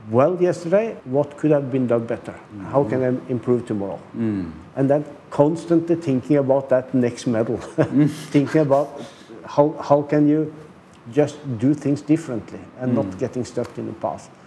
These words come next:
Speaker 2: Mm.
Speaker 1: So, and, and is there s-, uh, so I'm thinking about, can, can I do things better? Is
Speaker 2: Mm.
Speaker 1: there something in my role that, that I can, can improve on? Those are the issues I'm thinking about.
Speaker 2: Mm-hmm. We have talked about managing people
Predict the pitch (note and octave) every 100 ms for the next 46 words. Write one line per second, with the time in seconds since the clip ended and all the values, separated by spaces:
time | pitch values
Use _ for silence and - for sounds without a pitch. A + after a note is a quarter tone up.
0 | A#2+ A#2 G2+ F#2 D3 D#3 C#3 D3 D3+ C#3+
1 | D3 D#3+ D3+ - D3+ - - - C#3+ C#3+
2 | - D3 D#3+ D3+ C#3 C3 C#3 B2 C3 B2
3 | - B2 - C#3+ C#3+ - C#3 C#3 D3 C3
4 | - C#3 - - - - A2 C3 - G#2
5 | - - - A2+ G2+ D#3 - C3 B2+ D3
6 | C#3 B2+ B2+ A2+ A2+ B2 D3 D#3+ - -
7 | - - - C3 C3 - - C3 C3+ B2
8 | B2+ C3 C3 A#2 C3 B2+ A#2 B2+ C#3 G#2
9 | G2 - D#3 F3 D3 C#3+ C#3 B2+ C#3 B2
10 | B2 A#2+ A2 G#2 G2+ - - A#2+ A2+ G#2+
11 | G#2+ A#2+ B2+ A#2 - A2 G#2 F#2 F#2+ F#2+
12 | A2 G#2+ G#2 G2 - G#2+ F#2+ G2 D#2+